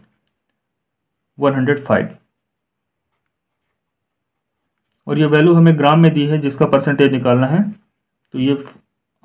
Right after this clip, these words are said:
value भी gram में ही आएगी, उसकी percentage value भी ग्राम में आएगी। तो fourteen percent of seven hundred fifty gram equal to होगा वन हंड्रेड फ़ाइव gram।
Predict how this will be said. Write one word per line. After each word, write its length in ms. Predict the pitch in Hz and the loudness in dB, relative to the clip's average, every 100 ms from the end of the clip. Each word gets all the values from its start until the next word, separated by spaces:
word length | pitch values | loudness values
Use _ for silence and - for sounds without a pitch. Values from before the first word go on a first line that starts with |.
| 110 - _ | -20 -20 _
value 280 | 139 127 131 | -6 -2 -2
भी 120 | 123 175 | -2 -4
gram 280 | 143 131 131 | 0 0 0
में 100 | 135 | -4
ही 160 | 127 110 | -4 -2
आएगी, 380 | 98 98 101 - _ _ _ _ _ _ _ _ _ _ | -4 -6 -10 -12 _ _ _ _ _ _ _ _ _ _
उसकी 220 | - - 143 | -14 -8 -2
percentage 480 | 131 147 135 147 | 0 0 0 0
value 200 | 139 127 127 | 0 0 0
भी 80 | |
ग्राम 220 | 156 123 120 | 2 2 2
में 100 | 120 | 0
आएगी। 160 | 110 | 0
तो 80 | 156 | -2
fourteen 360 | 160 143 180 190 | -2 0 2 4
percent 380 | 180 - 156 143 | 4 2 0 0
of 160 | 143 | 0
seven 240 | - 135 139 | 0 -2 -2
hundred 260 | 135 135 | -4 -6
fifty 240 | - 123 180 | -6 0 2
gram 200 | 147 127 | 2 0
equal 280 | 117 - 113 | -2 -2 -4
to 180 | 110 110 | -2 -4
होगा 260 | 107 120 196 - _ _ _ - | -4 -6 -8 -14 _ _ _ -8
वन 280 | 117 170 | 0 2
हंड्रेड 320 | 156 123 123 123 | 2 0 -4 -4
फ़ाइव 380 | - 117 165 - | -4 -4 -6 -10
gram। 320 | 120 98 87 | -4 -4 -4